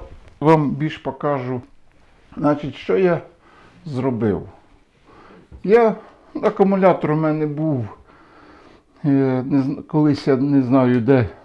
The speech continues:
ну, коротше, десь він в мене появився. Я взяв ось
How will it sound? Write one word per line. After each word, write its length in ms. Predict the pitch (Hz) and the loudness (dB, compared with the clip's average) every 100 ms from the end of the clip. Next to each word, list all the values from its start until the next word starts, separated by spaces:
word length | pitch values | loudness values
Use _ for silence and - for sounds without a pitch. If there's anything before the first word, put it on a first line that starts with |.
| - | -8
ну, 140 | 185 | -6
коротше, 400 | - 151 147 - | -4 -4 -4 -8
десь 300 | 139 214 214 | 2 4 4
він 80 | 185 | 2
в 40 | |
мене 340 | 180 170 165 156 - | 0 0 -2 -4 -4
появився. 680 | 156 160 311 262 214 - 196 196 - - - - - - _ _ | -2 0 0 -2 -2 2 2 0 -12 -20 -20 -20 -20 -20 _ _
Я 220 | 185 214 | 4 4
взяв 500 | 208 151 165 180 160 131 - _ _ _ - - - _ _ _ - - _ _ - | 4 4 6 6 6 -2 -16 _ _ _ -6 -6 -8 _ _ _ -20 -20 _ _ -8
ось 420 | 156 135 - | -6 -6 -8